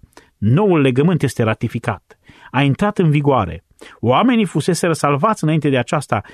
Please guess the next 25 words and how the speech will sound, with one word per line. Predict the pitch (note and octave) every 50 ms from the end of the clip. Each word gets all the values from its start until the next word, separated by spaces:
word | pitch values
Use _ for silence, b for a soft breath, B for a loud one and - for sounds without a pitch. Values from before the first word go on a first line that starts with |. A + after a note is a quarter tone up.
| B B B
dar | - A#2 C#3+ D3 C#3+
ratificarea | C#3 C#3 C#3 - - C3+ A2+ C#3 B2 - - G3+ G#3+ A3 G3
oficială | F3 C#3+ - C#3+ - - G#3 G3 G3 E3
și | C3+ - -
activarea | C3 - _ - B2 A2+ D#3 G3+ G#3+ F3
acelui | C#3 - - E3+ E3 C#3+
nou | C3+ E3 E3 D3+
legământ | B2+ A#2+ A2+ B2+ D#3+ F#3 E3 B2 - B B B B B B B
nu | - C3 F#3+
s-a | F3+ -
întâmplat | G3+ F#3 D#3+ F3+ D#3 - F3 E3 D#3 - _
până | - A3+ A#3 F#3+
când | - - B2+ C3+ D3+ -
Iisus | - B2+ A2 - D#3 C#3+ C3
nu | C#3 C3
a | B2
murit | A#2 A2+ A2+ A#2 A2+
pe | - A2
cruce. | - - B2+ A2 - - E2+ C#2+ - _ _ _ _ _
Iar | _ G#2+ G#2
apoi | G#2 - C#3 D#3 D3
Dumnezeu | C3+ B2 A#2+ A#2 A2+ C#3 D3+ A#2+
a |
rupt | A#2+ C#3+ D3+ -
perdeaua | - B2 G#2 G2+ G2 C#3+ F3 D#3+ D3+ C3 A#2